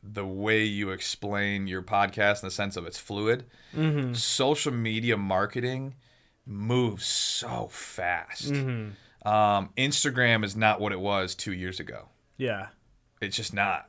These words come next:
Speaker 1: Like, it's so crazy to think that, I, I mean, I was just looking at my numbers. Like, two
Speaker 2: Mm.
Speaker 1: years ago, I had eighteen thousand followers, and the amount of auth-, like, uh, organic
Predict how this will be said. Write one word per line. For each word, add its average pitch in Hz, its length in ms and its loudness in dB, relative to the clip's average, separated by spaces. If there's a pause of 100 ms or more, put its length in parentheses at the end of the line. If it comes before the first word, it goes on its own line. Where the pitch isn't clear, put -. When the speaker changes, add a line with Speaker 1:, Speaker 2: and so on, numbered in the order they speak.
Speaker 1:
Like, 95 400 0
it's 104 160 -4
so 117 260 4
crazy 120 420 2
to 98 60 0
think 113 360 -4
that, 95 340 4 (920)
I, 107 80 4
I 107 80 6
mean, 113 100 4
I 123 80 10
was 127 120 6
just 110 100 -2
looking 113 160 2
at 95 60 2
my 87 60 -2
numbers. 104 480 0
Like, - 200 -16
two 147 220 4
Speaker 2:
Mm. 139 80 2
Speaker 1:
years 127 340 2
ago, 92 400 2
I 98 120 6
had 92 460 4 (1300)
eighteen 131 400 2
thousand 92 360 2
followers, 87 640 -2 (340)
and 110 100 0
the 107 60 4
amount 123 280 8
of 120 240 0 (200)
auth-, 110 260 6 (120)
like, 101 340 0 (220)
uh, 95 440 4
organic 117 760 4